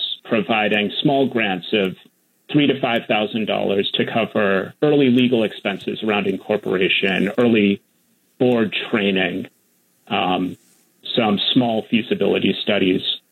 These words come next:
to help those projects get off the ground. And what's exciting is that now, three years later, we're seeing a lot of those early investments those early startup co-op efforts start to come to fruition and open their doors.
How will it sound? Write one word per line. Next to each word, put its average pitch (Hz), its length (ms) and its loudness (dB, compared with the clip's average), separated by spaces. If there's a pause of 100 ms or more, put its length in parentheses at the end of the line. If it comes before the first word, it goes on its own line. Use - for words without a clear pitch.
(180)
to 120 120 0
help 104 220 -2
those - 200 0
projects - 520 -2
get 104 120 2
off 95 180 -2
the 104 80 0
ground. 95 380 0
And 131 180 2
what's 131 180 0
exciting 143 480 2
is 117 180 0
that 113 200 0
now, 143 260 0
three 127 260 0
years 110 300 4
later, 127 240 4
we're 101 160 2
seeing 113 280 2
a 101 80 2
lot 101 240 0
of 98 120 0
those 104 240 2
early 104 260 2
investments 98 760 -2 (560)
those 95 340 2
early 110 320 4
startup 98 380 -2
co-op 104 300 -2
efforts - 440 -4 (460)
start 107 300 -2
to 117 120 0
come 110 180 0
to 113 140 0 (100)
fruition 101 580 2 (180)
and 95 400 2
open 104 300 2
their 92 120 2
doors. 98 440 -2